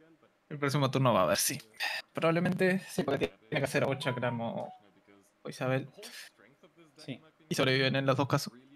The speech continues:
Speaker 1: La juega, eso es un error. Estoy seguro. Porque es seguro que no vas a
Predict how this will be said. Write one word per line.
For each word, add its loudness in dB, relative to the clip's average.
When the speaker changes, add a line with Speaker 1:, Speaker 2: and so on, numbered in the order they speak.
Speaker 1:
La 0
juega, 2
eso 0
es -2
un -2
error. -10
Estoy 2
seguro. 4
Porque -2
es 2
seguro 2
que 2
no 2
vas 2
a 0